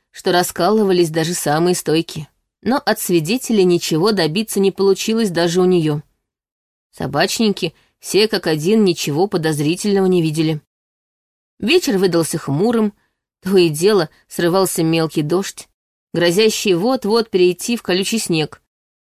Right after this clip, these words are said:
поэтому каждый торопился выгулять псину и вернуться домой. Те, кто был в парке в тот момент, когда умерла женщина, уже ушли домой.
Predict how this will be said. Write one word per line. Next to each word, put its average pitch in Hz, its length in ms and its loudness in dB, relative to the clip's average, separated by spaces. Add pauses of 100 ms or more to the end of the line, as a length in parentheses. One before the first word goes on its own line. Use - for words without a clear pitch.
(100)
поэтому 214 480 2
каждый 240 400 0
торопился 185 680 -2 (280)
выгулять 214 520 0
псину 311 440 -2 (220)
и 262 120 0
вернуться 226 380 0
домой. 160 400 0 (320)
Те, 311 160 0
кто 226 300 0
был 233 240 0
в - 140 -10
парке 262 380 -2
в - 60 -14
тот 196 240 -2
момент, 165 540 -2 (200)
когда 165 280 -2
умерла 165 340 2
женщина, 165 560 -2 (280)
уже 165 260 0
ушли 285 240 -2
домой. 180 400 -2